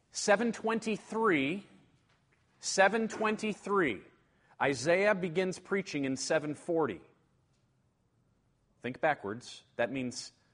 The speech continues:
he is seventeen years before seven twenty-three, right? He begins preaching in seven forty, and one of the things he's saying is that if you don't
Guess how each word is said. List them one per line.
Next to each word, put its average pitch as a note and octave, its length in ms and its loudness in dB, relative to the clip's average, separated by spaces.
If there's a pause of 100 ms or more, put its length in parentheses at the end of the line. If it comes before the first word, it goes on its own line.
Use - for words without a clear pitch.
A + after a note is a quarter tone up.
(140)
he C3 240 -4
is A#2 380 -2
seventeen E3 640 -4
years D3 280 -4
before C#3+ 380 -2
seven A#2 320 -4
twenty-three, G#2 560 -10 (1080)
right? A2 260 -2 (840)
He F#3+ 100 0
begins F#3+ 300 2
preaching A#3+ 400 0
in F3+ 80 0
seven F#3 340 2
forty, G3 340 4
and D3 180 -2
one F#3+ 140 6
of A#3+ 100 2
the G#3+ 80 2
things F#3 360 -2
he's F#3+ 220 -2
saying G#3 420 0
is C#3+ 120 0
that D#3+ 140 4
if D#3+ 120 2
you G3+ 220 0
don't G#3+ 360 2